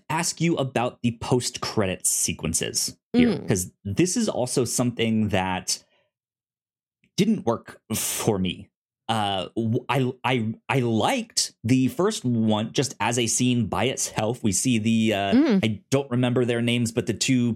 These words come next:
Speaker 1: people who were
Speaker 2: It's,
Speaker 1: in the
Speaker 2: it's
Speaker 1: Suicide Squad.
Speaker 2: Economos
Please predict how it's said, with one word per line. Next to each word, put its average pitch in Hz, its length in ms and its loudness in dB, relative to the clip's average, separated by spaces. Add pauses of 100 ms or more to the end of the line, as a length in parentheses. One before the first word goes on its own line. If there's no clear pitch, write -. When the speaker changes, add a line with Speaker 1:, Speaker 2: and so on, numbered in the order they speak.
Speaker 1:
people 120 440 0
who 120 100 0
were 113 240 2
Speaker 2:
It's, 120 200 2 (200)
Speaker 1:
in 113 180 2
the 208 120 6
Speaker 2:
it's 196 100 2
Speaker 1:
Suicide - 400 2
Squad. 240 260 4
Speaker 2:
Economos 254 680 4